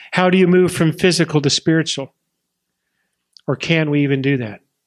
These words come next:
So as you go through the Midrash, I ask you to look for those things. For to me, that's the general theme that's there. How do we do this?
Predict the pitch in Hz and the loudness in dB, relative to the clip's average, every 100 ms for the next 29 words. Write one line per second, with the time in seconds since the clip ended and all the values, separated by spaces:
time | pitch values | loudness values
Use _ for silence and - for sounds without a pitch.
0 | _ _ _ _ _ _ _ _ _ _ | _ _ _ _ _ _ _ _ _ _
1 | _ _ - - 147 151 135 190 190 196 | _ _ -10 -4 0 0 2 2 2 0
2 | 196 185 175 185 - - 175 175 151 135 | 0 0 -4 -10 -14 -2 0 2 0 -2
3 | 123 - - - 160 175 175 - 165 151 | -6 -10 -14 -6 0 2 0 2 2 2
4 | 160 170 - 170 160 151 - 156 123 - | 2 -2 -4 -2 0 0 -4 -8 -8 -12
5 | - _ _ _ _ _ - 170 170 180 | -18 _ _ _ _ _ -2 -2 0 2
6 | 190 214 196 180 - 170 143 185 185 190 | 2 2 2 0 0 0 0 0 2 0
7 | 180 - 180 156 135 - 151 131 123 _ | 0 0 0 0 -4 -6 -6 -8 -10 _
8 | _ _ _ _ _ _ _ _ _ _ | _ _ _ _ _ _ _ _ _ _
9 | _ _ _ _ _ _ _ _ _ _ | _ _ _ _ _ _ _ _ _ _
10 | _ - - 190 208 208 214 185 190 175 | _ -8 -2 0 2 2 2 2 2 4
11 | 139 - - - | 2 0 -6 -8